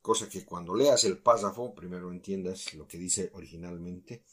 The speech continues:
pero luego cuando leas el párrafo que lo contradice, piensas, "Ah, seguro no entendí bien el párrafo anterior", ¿no?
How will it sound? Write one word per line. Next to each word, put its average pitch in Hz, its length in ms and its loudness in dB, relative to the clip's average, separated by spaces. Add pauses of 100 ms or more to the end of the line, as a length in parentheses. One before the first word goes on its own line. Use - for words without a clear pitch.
(200)
pero 104 180 6
luego 135 360 12
cuando 87 260 -4
leas 117 280 0
el 80 120 -8
párrafo 123 540 -6
que 82 100 -14
lo 80 140 -14
contradice, 92 640 -2
piensas, 101 560 -4 (420)
"Ah, 160 220 4
seguro 151 320 6
no 123 100 4
entendí 110 400 2
bien 110 360 0
el 80 160 -12
párrafo 95 380 -2
anterior", 95 440 -12 (120)
¿no? - 120 -20